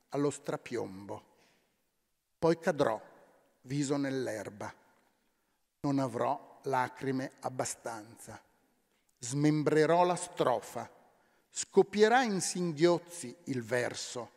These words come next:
e si pianterà nel palmo con dolore anche l'ortica. L'amarezza di quel giorno tutta trasmuterà in parola."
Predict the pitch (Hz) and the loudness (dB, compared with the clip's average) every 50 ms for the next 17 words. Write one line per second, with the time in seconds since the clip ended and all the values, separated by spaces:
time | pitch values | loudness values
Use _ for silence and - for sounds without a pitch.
0 | _ _ _ _ _ - _ _ - 143 - - 165 139 - 156 160 151 151 147 | _ _ _ _ _ -20 _ _ 0 0 2 0 0 -2 0 2 4 4 4 2
1 | 139 - 160 156 139 147 135 113 - - - - - - - - 123 139 135 127 | 0 2 4 4 6 4 2 2 -2 -12 -20 -20 -20 -20 -10 -4 0 0 0 0
2 | 113 - - - 135 120 113 104 101 107 104 107 113 104 - - _ - - 151 | -2 -6 -4 0 0 2 2 0 -4 -6 -8 -8 -10 -12 -12 -16 _ -2 0 0
3 | 143 139 131 131 131 131 131 135 139 151 165 165 175 175 - - - - - 143 | 0 2 0 0 0 0 0 0 0 2 0 -2 -4 -6 -12 -20 -10 -2 -2 -2
4 | 131 131 135 131 - - 147 - - _ - 135 135 127 117 - _ - 117 101 | -2 -2 -6 -10 -10 -10 -12 -12 -12 _ -8 -6 -6 -6 -8 -12 _ -16 -16 -16
5 | _ _ - 107 - - _ _ _ _ _ _ _ _ _ _ _ _ _ _ | _ _ -14 -14 -14 -16 _ _ _ _ _ _ _ _ _ _ _ _ _ _
6 | _ _ _ _ 127 131 131 131 131 143 165 165 - - - - 123 120 120 123 | _ _ _ _ -2 0 2 2 4 2 2 0 -2 -10 -8 -8 -8 -8 -10 -12
7 | 120 - 135 131 127 120 110 120 135 120 110 107 110 120 117 123 135 143 - - | -6 -2 -2 -2 -2 -2 -4 -4 -4 -4 -4 -6 -8 -8 -8 -8 -8 -10 -12 -20
8 | _ _ _ _ _ _ _ _ - 190 196 - _ - - - 180 175 - - | _ _ _ _ _ _ _ _ -4 -4 -4 -4 _ -20 -4 -4 -4 -4 -4 -12
9 | - - - _ - 127 131 127 110 131 135 135 131 135 147 135 120 110 110 - | -20 -20 -16 _ -6 -6 -6 -4 -4 -6 -6 -6 -6 -4 -6 -4 -4 -6 -10 -12
10 | - - _ - 143 139 135 123 - 131 127 113 104 101 92 95 98 95 - | -18 -20 _ -12 -10 -10 -10 -10 -8 -8 -6 -6 -6 -6 -8 -8 -10 -14 -18